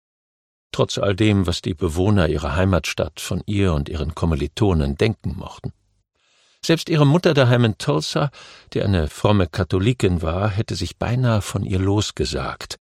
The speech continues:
nachdem sie erfahren hatte, dass Sharon über den Atlantik fliegen würde, um ein Aufbaustudium in Hexerei an der Universität von Exeter zu beginnen. „Irgendwann wird sie schon darüber hinwegkommen“,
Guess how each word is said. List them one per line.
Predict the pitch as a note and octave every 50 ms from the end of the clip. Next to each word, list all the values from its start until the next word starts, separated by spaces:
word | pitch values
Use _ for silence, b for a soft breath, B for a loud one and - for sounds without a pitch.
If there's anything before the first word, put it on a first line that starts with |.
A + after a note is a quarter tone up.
| _ _ _ _ _ _ _ -
nachdem | - A2+ - - C#3+ C3 A#2+
sie | A#2+ -
erfahren | - - - B2 A2+ A#2+ C3 C3 C3+
hatte, | C#3+ D3 - D#3+
dass | B2+ A2 - -
Sharon | - - A#2 G2+ F#2+ G2 G#2+ A#2
über | - G2+ G2 F2+
den | - F2+ E2+ E2
Atlantik | D#2 - - E2+ D#2+ F2+ - - - -
fliegen | - - B2+ G#2+ G#2+ A#2+ G#2
würde, | G#2+ G#2+ A2 B2 A2 B B B B B B -
um | C3+ C3 B2
ein | - A2 G2+ F#2+ - _
Aufbaustudium | - A2+ C3 D3+ - - - C#3+ C3+ B2+ - - - - B2+ B2 A#2+ C3 B2+ B2 -
in | - G2+
Hexerei | F2 D2+ F#2+ F2 - - - G2+ E2 D#2 E2 E2 E2+ F2+ A2 C#3+ B B B B B
an | - B2 A#2
der | G#2 G#2+ G#2 -
Universität | A2+ A2 G#2 F2+ F#2+ F2 - F2+ - - - G#2 F#2+ -
von | - - G#2+ G2+ - -
Exeter | A2 - - - G#2+ F2 - - F#2+ -
zu | - - -
beginnen. | - - - - - - - - - _ _ _ _ _ _ _ _ _ _ _ _ _ _ _ _ _ _ _ _ _ _ _ _ _ _
„Irgendwann | - - - D3 C3+ A#2 G#2+ A2+ G#2+ G#2+ G#2
wird | G2+ G2 -
sie | - F#2
schon | - - G2+ F#2+
darüber | F2+ F2 E2 E2 D#2 D#2
hinwegkommen“, | D2+ D2 C#2+ C#2+ D#2+ D#2 - - - D#2+ D2+ C#2+ C#2+ C2+ C2+